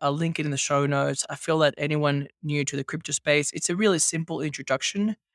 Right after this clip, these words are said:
And by the way, he wrote this, like, way before crypto was a thing. And the best example that he gives is, like, a vending machine. The vending machine basically replaces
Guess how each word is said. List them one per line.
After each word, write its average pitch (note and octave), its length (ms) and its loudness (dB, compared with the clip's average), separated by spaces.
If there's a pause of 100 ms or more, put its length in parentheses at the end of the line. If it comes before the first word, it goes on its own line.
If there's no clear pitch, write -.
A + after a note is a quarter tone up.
(240)
And D#3 80 -8
by G#3 60 6
the G3+ 80 6
way, D#3 140 2
he B2+ 100 0
wrote E3+ 280 0
this, C3+ 180 -6
like, - 260 -8 (240)
way D#3+ 240 4
before C#3 340 -4
crypto D3 360 -4
was C3+ 160 2
a B2+ 40 -4
thing. - 360 -6 (680)
And E3+ 100 2
the E3 60 4
best F#3+ 240 6
example F3 380 2
that E3 80 2
he D3+ 80 0
gives D3 420 2
is, D3 140 0
like, D3 100 2
a C#3 80 2
vending C3+ 380 2
machine. - 400 -6 (380)
The - 80 -4
vending F#3+ 300 8
machine F3 420 6
basically D#3 500 2
replaces C#3 1040 0